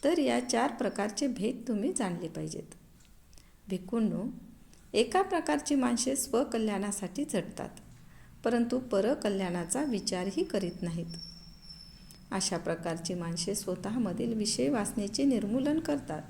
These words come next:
परंतु दुसऱ्यांनी विषय वासनेचा त्याग करावा म्हणून त्यांना कधीही आग्रहाने सांगत नाहीत. ते आपल्या मनातील क्रोधाचे निर्मूलन करतात, परंतु दुसऱ्यांना क्रोधाचा त्याग करण्याबद्दल निक्षून सांगत नाहीत.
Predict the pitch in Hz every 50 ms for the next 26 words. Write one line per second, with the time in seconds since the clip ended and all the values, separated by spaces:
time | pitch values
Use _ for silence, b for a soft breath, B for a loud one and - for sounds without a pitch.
0 | - - - - B B B B B B B B B B - 247 269 339 381 381
1 | 349 339 262 247 - 254 262 269 277 320 339 330 311 240 - - - - 330 349
2 | 269 220 - - 226 220 220 226 - 339 - - 285 220 202 - 226 - 240 277
3 | 262 208 165 175 202 220 - B B B B B B B B - 190 202 208 214
4 | 269 294 294 - 185 175 175 185 208 247 254 - 240 175 175 202 208 202 277 311
5 | 302 220 175 - - 233 262 254 214 190 185 202 294 - - 220 180 170 190 254
6 | 294 - - 196 165 156 - - - - - - - - - - - - - -
7 | B B B B B B B - - - 196 185 175 180 - 180 170 175 180 170
8 | 170 165 170 170 175 170 170 - - 175 170 170 180 180 175 180 - 233 240 208
9 | - 185 196 208 220 277 269 330 330 - 196 - - - - - - - - -
10 | - b b b b b b b b b - 247 269 330 370 392 381 320 269 247
11 | 247 254 269 294 339 392 370 403 - 269 254 226 208 214 240 294 302 359 330 330
12 | 330 - 226 240 - 226 - 233 214 208 202 190 196 202 185 180 196 226 285 330
13 | 262 196 - - - - 294 370 - - 254 220 208 202 247 302 - - - 185
14 | 165 - - - -